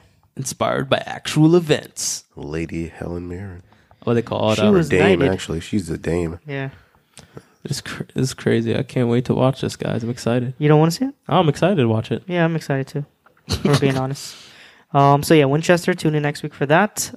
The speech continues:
Speaker 3: Um, and we're gonna move on here. You guys wanna talk about post-apocalyptic films?
Speaker 2: Yeah.
Speaker 3: There was one
Speaker 2: Um,
Speaker 3: films, there was one series that we didn't, uh, talk about in our review and comparison, and I forgot about the Catch,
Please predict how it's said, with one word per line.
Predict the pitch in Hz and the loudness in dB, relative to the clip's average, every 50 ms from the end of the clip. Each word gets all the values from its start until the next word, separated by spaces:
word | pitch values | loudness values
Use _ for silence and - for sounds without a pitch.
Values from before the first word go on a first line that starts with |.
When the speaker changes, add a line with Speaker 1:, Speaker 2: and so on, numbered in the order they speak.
| - | -6
Speaker 3:
Um, | - 156 139 139 143 143 147 151 156 - | -2 0 2 2 2 2 0 -2 -4 -6
and | - 165 165 | -4 -4 -2
we're | 170 175 | -2 -2
gonna | 180 175 175 | -4 -2 -2
move | 185 190 185 | -2 0 0
on | 208 190 160 | 0 0 0
here. | 143 139 135 135 135 _ _ _ | 0 -2 -4 -4 -6 _ _ _
You | - 139 139 | -6 -2 0
guys | 143 139 139 | 0 0 0
wanna | 143 143 143 139 | 0 0 -2 -2
talk | - - 143 143 - 151 | 0 2 0 2 2 0
about | 135 139 139 135 135 135 | 0 2 2 2 0 0
post-apocalyptic | - - 151 147 - 151 143 - 139 135 - 143 147 - - 151 | 2 2 2 2 2 0 0 0 -2 -2 -2 -4 -4 -2 -4 -4
films? | - - 170 185 202 - - - - - - - - - _ _ _ - | -4 -4 -6 -6 -8 -10 -14 -16 -16 -20 -20 -20 -20 -20 _ _ _ -14
Speaker 2:
Yeah. | - 76 92 90 82 73 73 78 - - - - | -6 -2 0 0 2 0 -2 -4 -6 -12 -4 2
Speaker 3:
There | - 190 | 4 6
was | 220 220 | 6 6
one | 220 226 233 | 6 4 2
Speaker 2:
Um, | 220 | 4
Speaker 3:
films, | - 214 202 185 165 - - - | 2 2 2 0 -2 -6 -8 -12
there | - - - 160 165 | -14 -6 0 2 4
was | 170 165 | 4 4
one | 165 170 165 156 147 | 4 2 2 0 -2
series | - - - 151 143 139 131 - | -6 -2 2 4 4 4 4 2
that | 139 131 | 0 0
we | 131 135 | 0 0
didn't, | 135 131 135 135 135 139 _ _ _ _ - 247 | 0 -2 -4 -6 -10 -12 _ _ _ _ -16 -10
uh, | 214 165 143 | -6 -4 -4
talk | 139 - 143 135 139 | -2 2 2 2 2
about | - 131 135 131 135 | 2 0 0 0 0
in | 131 131 | 0 -2
our | 135 135 135 | -2 -2 -2
review | 135 131 131 135 135 | -2 -2 -2 0 -2
and | 135 135 | -2 -2
comparison, | - 147 139 - 135 135 135 - - 139 139 143 - - - - - - - - | -4 -4 -2 0 0 0 0 -2 -4 -6 -6 -6 -8 -16 -20 -20 -20 -20 -12 -4
and | - 143 | 0 0
I | 135 | 0
forgot | - - 147 143 139 | 2 2 4 4 4
about | 139 135 135 135 131 | 4 4 2 2 2
the | - 139 135 | 2 0 0
Catch, | - - 139 139 - - | 0 0 -2 -2 -4 -8